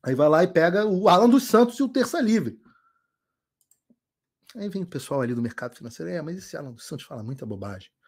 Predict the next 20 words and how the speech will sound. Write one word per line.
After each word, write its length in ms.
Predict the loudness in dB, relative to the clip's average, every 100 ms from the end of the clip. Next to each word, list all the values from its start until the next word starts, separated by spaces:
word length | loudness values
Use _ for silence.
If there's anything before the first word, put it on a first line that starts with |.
| _ _ _ _
É, 460 | -12 -12 -12 -16 -20
é 60 | -18
muito, 260 | -12 -12 -6
muito 180 | -4 -2
radical 400 | -4 -4 -8 -8
também. 440 | -12 -16 -16 -18 -14
Fala, 220 | -12 -10
falava 280 | -4 -2 -2
muita 220 | -4 -6
bobagem, 540 | -10 -10 -8 -8 -10 _
falou 160 | -14 -12
coisa 260 | -12 -12
errada 240 | -10 -12 -12
da 80 |
covid", 600 | -18 -18 -10 -8 -8 -10 -20 _ _ _ _ _
né? 220 | -4 -4 -8 _ -20 -18 _ _ _ _ _ _ _ _ 2
Aí 260 | 4 4
os 120 | 2 -2
caras 240 | -4 -2
vão 240 | -4 -6